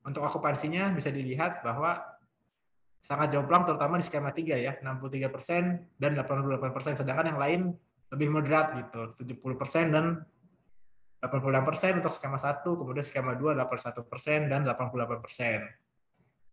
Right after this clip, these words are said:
Kita lihat dari pros and cons-nya, kalau skema satu, ukuran kapal L N G-nya steeple. Jadi kalau steeple ibaratnya dari rute satu dan rute dua mau switch itu bisa, karena ukuran kapalnya kan sama ya. Kemudian tingkat okupansi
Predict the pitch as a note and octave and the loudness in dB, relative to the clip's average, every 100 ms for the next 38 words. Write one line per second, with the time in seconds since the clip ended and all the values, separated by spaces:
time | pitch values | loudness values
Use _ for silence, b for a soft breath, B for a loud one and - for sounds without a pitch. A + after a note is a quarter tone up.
0 | _ - C#3 F#3+ F#3 F3+ F3 C#3+ C#3 C#3+ | _ -8 4 4 6 4 2 2 2 2
1 | D3 D#3 C#3+ C#3+ - C3 A2 B2+ E3+ G3 | 0 0 0 -2 -2 -4 -4 -4 -4 -6
2 | - - C#3 - D3 C#3 C3+ A#2 - G3+ | -10 -4 -4 0 0 2 2 0 0 -2
3 | G3+ - _ _ _ _ _ _ _ _ | -2 -12 _ _ _ _ _ _ _ _
4 | _ - C#3 D#3 D3+ D#3 D3 C#3+ - D3+ | _ -10 -6 2 4 4 4 4 4 6
5 | D3 D3+ D3+ D3 D3+ D3 C#3+ F3+ F#3+ F3+ | 8 8 6 4 4 4 2 0 -2 -2
6 | E3+ D3+ B2+ - - _ - E3+ F3 D#3+ | 0 0 0 -4 -14 _ -4 0 2 0
7 | D3+ C3+ G#3 E3 B2+ C3 F3+ F#3+ F3 - | 0 -2 0 2 2 2 0 0 -2 -8
8 | _ _ _ _ _ - - C3 D#3 E3 | _ _ _ _ _ -20 -6 2 4 4
9 | E3 D#3 D3+ E3+ D3+ D3+ C#3+ C#3 D3 G3 | 2 2 2 2 0 0 -2 -2 2 2
10 | E3 - D3+ D3 A3 A3 G3 E3 E3 C#3+ | 2 -4 -6 2 2 2 0 0 0 -2
11 | - C3+ C#3+ D#3+ C#3+ C#3 C3 D3+ F3+ D3 | -4 -4 -4 -2 -2 0 0 0 0 -2
12 | A2+ C3 G#2 - _ _ _ _ _ _ | -4 -6 -8 -12 _ _ _ _ _ _
13 | _ - C#3+ E3+ E3+ D3+ D3+ C#3 D3 D3 | _ -10 -2 0 0 -2 -2 -2 0 0
14 | C3+ | 0